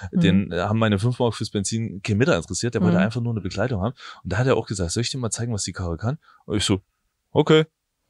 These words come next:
Speaker 2: Und dann ist er da reingetreten und dann hingst du da in dem Sitz und dachtest so, "Alter, mir wird gleich kotzübel, bitte hör auf mit diesem Mist."
Speaker 1: Mhm.
Speaker 2: Es war auch einfach Wahnsinn. Also es war vollkommen verrückt. Ähm,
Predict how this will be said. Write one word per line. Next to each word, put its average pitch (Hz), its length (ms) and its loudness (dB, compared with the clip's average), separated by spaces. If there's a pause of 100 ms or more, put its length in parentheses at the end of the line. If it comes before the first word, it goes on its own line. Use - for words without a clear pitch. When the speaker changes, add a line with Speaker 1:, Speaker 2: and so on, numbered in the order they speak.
(180)
Speaker 2:
Und 220 120 -2
dann 90 120 -2
ist 113 140 -2
er 104 80 0
da 85 120 -4
reingetreten 101 680 -2
und 85 200 -6
dann 80 100 -4
hingst 113 240 -2
du 104 60 -2
da 87 180 -2
in 85 80 -4
dem 82 220 -2
Sitz 101 240 -4
und 85 120 -6
dachtest 95 280 -4
so, 90 140 2
"Alter, 78 380 -2 (200)
mir 85 120 -4
wird 85 120 -4
gleich 80 180 -4
kotzübel, 104 480 0
bitte 101 200 -2
hör 95 100 0
auf - 180 -2
mit 90 120 -2
diesem 87 200 -4
Mist." 85 240 -2 (100)
Speaker 1:
Mhm. 185 200 4
Speaker 2:
Es 202 160 -2
war 90 80 -4
auch 87 100 -8
einfach - 300 -4
Wahnsinn. 85 440 -2 (120)
Also 98 240 -2
es 92 40 -8
war 98 80 4
vollkommen 92 360 -2
verrückt. 87 320 -8 (500)
Ähm, 90 320 4